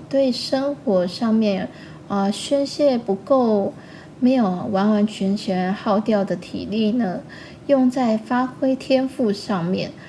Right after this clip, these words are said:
那对于我们的睡眠状态呢，会更加的有帮助。当然，现在有很多的音频节目呢，有帮助睡眠的，我觉得也都蛮好的。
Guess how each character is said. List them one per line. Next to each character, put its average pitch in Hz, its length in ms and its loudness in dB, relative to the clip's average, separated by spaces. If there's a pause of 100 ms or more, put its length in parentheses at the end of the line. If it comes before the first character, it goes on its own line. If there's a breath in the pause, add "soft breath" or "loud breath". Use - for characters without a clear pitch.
(260 loud breath)
那 269 100 2
对 240 280 2
于 190 100 2
我 180 100 0
们 170 140 -4
的 165 100 -4
睡 202 240 0
眠 180 200 0
状 190 240 -2
态 180 260 -4
呢， 165 180 -4
会 196 140 0
更 185 260 0
加 185 200 -4
的 190 100 -4
有 165 180 -4
帮 226 220 2
助。 226 280 0 (500 loud breath)
当 339 200 2
然， 285 200 2
现 285 340 0
在 269 180 0
有 226 200 4
很 190 260 0
多 240 160 2
的 269 80 2
音 240 240 4
频 202 240 2
节 196 260 2
目 220 320 4
呢， 190 220 2
有 175 160 0
帮 214 320 0
助 202 240 0
睡 214 320 0
眠 180 380 -2
的， - 240 -6 (400 loud breath)
我 208 100 0
觉 233 160 2
得 240 140 2
也 175 160 2
都 240 160 2
蛮 233 280 4
好 233 280 -2
的。 - 240 -12